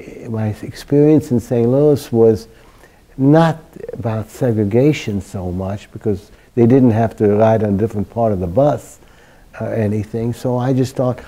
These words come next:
"Well, they don't go to the same school because they don't live in the same district we do." So that's why the, uh, there's no blacks in my school. And, uh, there are no blacks at my movies because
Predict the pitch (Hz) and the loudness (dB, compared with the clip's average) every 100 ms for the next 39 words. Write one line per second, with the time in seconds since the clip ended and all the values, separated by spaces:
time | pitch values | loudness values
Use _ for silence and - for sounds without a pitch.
0 | - 143 139 139 139 127 131 127 117 - | -8 2 4 6 6 4 4 4 2 0
1 | 123 113 - - 175 170 156 143 135 131 | 0 -2 -4 2 6 6 4 2 2 2
2 | 127 123 127 131 127 117 117 107 127 107 | 2 2 0 0 0 2 0 -2 -4 -4
3 | 113 170 165 117 98 - - - - 127 | 2 2 2 -8 -12 -14 -20 -20 0 4
4 | 117 92 85 - - _ _ _ _ - | 4 4 -2 -6 -20 _ _ _ _ 0
5 | 113 131 135 - 123 117 113 107 113 110 | 2 2 0 -2 0 0 -2 -2 -4 -6
6 | 104 - 110 110 104 117 110 101 123 123 | -12 -14 -8 -2 0 2 0 2 0 0
7 | 117 - 107 101 98 90 - 101 92 104 | -6 -6 -4 -2 -4 -10 -10 -6 -6 -6
8 | 117 - - - - - - - 123 120 | -10 -18 -20 -20 -20 -20 -16 -4 0 2
9 | 120 120 117 123 120 117 95 - _ - | 2 2 2 2 2 0 -6 -14 _ -18
10 | 110 117 120 123 117 120 127 120 120 107 | -10 0 2 4 4 6 4 2 -4 -2
11 | 113 123 160 147 143 131 131 - 120 107 | 2 4 6 6 4 2 -6 -2 -2 -2